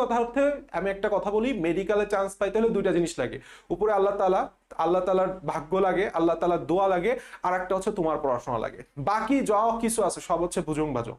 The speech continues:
আর কিছু না, এটা হচ্ছে ট্রুথ। কিন্তু এখন ঘটনা হচ্ছে এমন যেই সকল স্টুডেন্ট আসছে যাদের still সিলেবাস গ্যাপ আছে এবং তারা actually পড়তে পারতেছে না একটা সঠিক মেন্টর, গাইডলাইন এবং রুটিনের অভাবে, তাদের জন্য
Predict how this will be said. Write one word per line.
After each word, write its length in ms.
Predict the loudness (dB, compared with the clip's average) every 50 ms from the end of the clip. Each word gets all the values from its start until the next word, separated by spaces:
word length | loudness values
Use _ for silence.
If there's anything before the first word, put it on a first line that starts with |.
| _ -6
আর 60 | -6 -4 -4
কিছু 120 | -6 -4
না, 60 | -2 0
এটা 100 | 0 0
হচ্ছে 140 | 0 -2 -4 0
ট্রুথ। 200 | 0 0 0 0 -4 -12 -16 -20 -20 -20 -20 -16 -8 -4
কিন্তু 200 | -4 0 2 2 2 2 0 -2 -2 -2 -2
এখন 280 | -2 0 0 2 2 2 0 0 -2 -2 -2
ঘটনা 200 | -2 0 0 0 0
হচ্ছে 200 | 0 0 2 2 2 2 2 2 2
এমন 180 | 4 4 4 4 2 2 2 2
যেই 160 | 2 2 2 0 -2 -4 -4 -4 -4 -2 -2
সকল 200 | -2 0 0 2 2 2 0
স্টুডেন্ট 300 | 0 0 2 2 2 2 2 2 0 0
আসছে 440 | -2 -4 -8 -8 -6 -2 0 2 2 2 2 2
যাদের 200 | 0 2 2 0 -2 -4 -12 -18 -10 _ -2 -2 -2 -2
still 420 | -6 -6 -2 2 4 4 6 4 4 2 0 -4 -12 _ _ _ _ _ -8 -4
সিলেবাস 380 | 0 2 2 2 2 2 0 -2 -2 0
গ্যাপ 160 | 2 2 2 2 0
আছে 100 | 0 0 2 2
এবং 100 | 2 2 2
তারা 140 | 0 0 0 0 -2 -6 -10
actually 420 | -10 -8 _ 0 2 2 2 2 2 2
পড়তে 260 | 0 0 -2 -2 -4 -2 -2
পারতেছে 280 | -2 -4 -4 -4 -4 -2
না 60 | -2 -4
একটা 120 | -2 -4 -6 -4
সঠিক 280 | -4 -6 -4 -4 -6 -6 -6 -6 -6 -4 -2
মেন্টর, 400 | 0 0 0 0 0 0 0 0 0 -2 -2 -2
গাইডলাইন 480 | 0 0 -2 -2 0 0 0 0 0 -2 -2 -2 0
এবং 180 | 2 2 2 2 0 -4 -8 _ -20 -20 -20 -20 _ -6 -2 0
রুটিনের 400 | 2 2 2 2 2 4 4 2 2 2 2
অভাবে, 220 | 0 2 2 2 0 0 -4 -4 -2
তাদের 280 | 0 0 2 2 2 2 2 2
জন্য 180 | 2 2 2